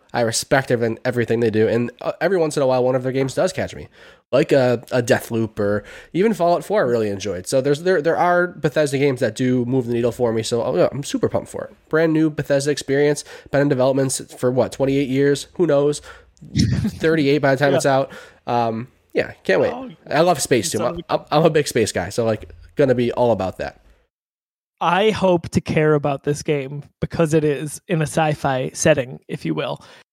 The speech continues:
Speaker 2: Uh, I don't care about Elder Scrolls. I've tried, folks. I played Skyrim's main story.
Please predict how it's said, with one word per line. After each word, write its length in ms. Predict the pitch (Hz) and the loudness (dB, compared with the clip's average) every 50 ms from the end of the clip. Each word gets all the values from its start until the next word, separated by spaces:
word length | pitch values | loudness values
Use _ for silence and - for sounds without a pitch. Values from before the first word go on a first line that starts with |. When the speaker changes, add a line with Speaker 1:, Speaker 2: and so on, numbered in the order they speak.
| _ - | _ -6
Speaker 2:
Uh, 160 | - - 156 - | -4 -2 -2 -2
I 100 | - 180 | -2 -4
don't 300 | 170 143 - 180 165 175 | -2 0 2 2 2 0
care 180 | - - 175 170 | 0 0 2 2
about 280 | 160 156 160 160 165 - | 4 4 4 4 4 4
Elder 280 | 165 156 147 160 156 | 4 4 4 4 2
Scrolls. 400 | 147 - - 165 156 143 143 139 | 2 2 2 2 2 2 0 -2
I've 180 | - - 151 - | -4 -8 -8 -4
tried, 340 | - - 156 147 151 147 - | -2 0 0 0 0 -2 -2
folks. 400 | - 143 131 139 139 - - - - | -4 -4 -4 -4 -6 -8 -12 -8 -4
I 80 | 165 165 | -2 -2
played 300 | - - - 165 160 160 | -2 0 0 0 -2 -2
Skyrim's 640 | - - 170 160 156 151 156 151 147 151 151 147 147 | 0 0 2 2 4 4 2 0 0 -2 -6 -6 -4
main 180 | 147 147 151 151 | -4 -4 -4 -4
story. 500 | - - 214 208 196 190 185 175 160 | -2 2 4 4 6 6 4 2 0